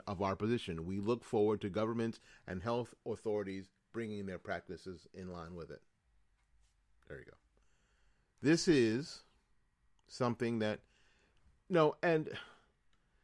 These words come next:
let me, l-, let me circle back. Nobody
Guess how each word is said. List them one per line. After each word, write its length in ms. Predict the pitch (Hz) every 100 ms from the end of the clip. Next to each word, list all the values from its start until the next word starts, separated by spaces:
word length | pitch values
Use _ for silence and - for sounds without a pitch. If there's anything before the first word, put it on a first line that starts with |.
| _ - -
let 120 | 110
me, 340 | 110 113 110
l-, 800 | 85 90 113 107 101 90 110 113 113
let 320 | 110 104 113
me 100 | 104
circle 260 | 101 85
back. 220 | 78 69 - _ - - _ _ - _ _ _ - - _ - - _ _ _ _ _ _ _ _ 101
Nobody 600 | 104 147 175 151 120